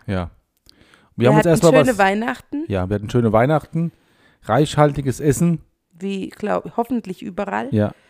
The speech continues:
Speaker 1: also wir sind satt geworden.
Speaker 2: Ja, es hat uns auch an echt, in echt hat uns an nix gefehlt.
Speaker 1: Nein, das, äh, das ist richtig. Und das muss man auch heu-, heutzutage immer ganz auch mal ein bisschen wertschätzen, dass es einem an nix fehlt.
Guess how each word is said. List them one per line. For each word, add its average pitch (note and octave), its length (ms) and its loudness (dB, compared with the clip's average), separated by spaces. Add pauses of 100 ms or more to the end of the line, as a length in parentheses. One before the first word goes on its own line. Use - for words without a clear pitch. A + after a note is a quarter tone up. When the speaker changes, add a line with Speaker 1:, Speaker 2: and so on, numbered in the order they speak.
(120)
Speaker 1:
also A#2+ 240 -2
wir B2 80 6
sind A#2+ 220 2
satt A#2+ 200 2
geworden. F2+ 380 -2 (640)
Speaker 2:
Ja, F#3 160 -4
es F3+ 140 -8
hat G3+ 160 -10 (120)
uns G3 180 -6
auch G3 180 -4
an G3 180 -6
echt, G#3+ 260 -8 (220)
in G3+ 160 -4
echt B3 300 -6
hat G#3+ 120 -6
uns G3+ 140 -8
an G3 120 -4
nix A3 260 -8
gefehlt. F3 500 -10 (120)
Speaker 1:
Nein, G#2+ 400 2
das, - 420 -4
äh, A#2 340 0 (240)
das A2 180 -4
ist A2 200 -6
richtig. C3+ 480 -4 (260)
Und A2 160 -4
das A2+ 140 2
muss B2 160 0
man C3 120 0
auch B2 200 0
heu-, B2+ 220 0
heutzutage C3 500 0
immer B2 160 -2
ganz A#2+ 260 -2
auch A#2 120 -4
mal A#2 120 0
ein A2 60 -2
bisschen A2+ 260 -2
wertschätzen, A#2+ 540 0
dass A2 160 0
es A#2+ 80 -10
einem A2+ 180 -4
an A2 200 -4
nix A#2 200 -4
fehlt. - 320 -4